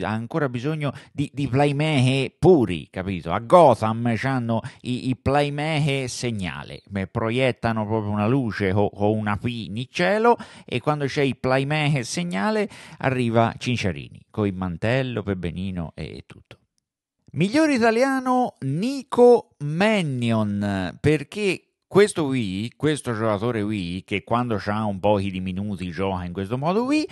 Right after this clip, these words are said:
sarebbe sulla carta, da un punto di vista proprio, no, gerarchico, istituzionale, è tipo il quarto playmaker de-, della squadra, perché, eh, Ahet, eh, Teodosic, Paiola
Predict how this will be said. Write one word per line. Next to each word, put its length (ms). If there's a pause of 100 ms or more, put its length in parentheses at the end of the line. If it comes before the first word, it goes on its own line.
(280)
sarebbe 960
sulla 340
carta, 600
da 180
un 100
punto 320
di 140
vista 480
proprio, 400
no, 300
gerarchico, 840
istituzionale, 960 (560)
è 380
tipo 280
il 140
quarto 840
playmaker 840
de-, 260
della 280
squadra, 280
perché, 360
eh, 240
Ahet, 720
eh, 240
Teodosic, 1080
Paiola 640